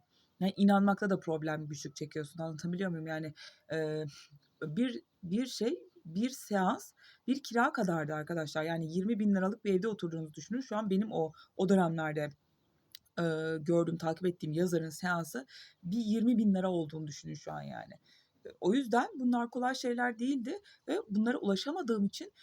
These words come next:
sürekli içimde benim dertlenmiş olduğum konu şuydu. Allah'ım hiç kimse kapısını çalıp da hiç kimseye anlatmak istemiyorum derdimi. E, ve işte para vereyim de şu da bu da falan parayı biriktirmeye çalışayım da onun için seanslar için yapın da istemiyorum.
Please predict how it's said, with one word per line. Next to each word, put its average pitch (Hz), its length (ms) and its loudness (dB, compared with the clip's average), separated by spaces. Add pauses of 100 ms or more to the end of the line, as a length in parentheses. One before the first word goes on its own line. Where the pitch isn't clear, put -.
(100)
sürekli 320 420 0
içimde 277 300 -6 (320)
benim 226 300 4
dertlenmiş 214 540 2
olduğum 190 320 0
konu 262 260 -6
şuydu. 175 400 -4 (320)
Allah'ım 254 260 2
hiç 294 140 -10
kimse 226 380 -4 (420)
kapısını 240 400 -2
çalıp 240 280 -2
da 196 60 4
hiç 202 120 -2
kimseye 214 440 0 (120)
anlatmak 202 400 2
istemiyorum 196 440 2
derdimi. 185 380 0 (520)
E, 175 80 0
ve 175 340 2 (120)
işte - 160 -6
para 214 240 2 (400)
vereyim 202 580 4
de 208 120 4
şu 208 180 -4
da 190 140 2
bu 190 80 -2
da 214 80 0
falan 208 280 0
parayı 190 240 0
biriktirmeye 220 520 -4
çalışayım 202 420 -2
da 208 60 -4
onun 202 120 0
için 202 200 -4
seanslar 190 380 -2
için 185 160 -8
yapın 220 240 -2
da 214 40 -2
istemiyorum. 170 520 -4